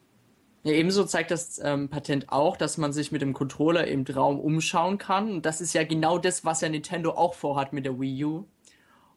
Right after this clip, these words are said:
Und da kann man natürlich wieder mutmaßen, versucht Sony Nintendo wieder zu klonen.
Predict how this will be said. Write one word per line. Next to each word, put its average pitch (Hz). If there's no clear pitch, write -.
Und 147
da 143
kann 170
man 165
natürlich 156
wieder 147
mutmaßen, 185
versucht 160
Sony 185
Nintendo 160
wieder 147
zu -
klonen. 170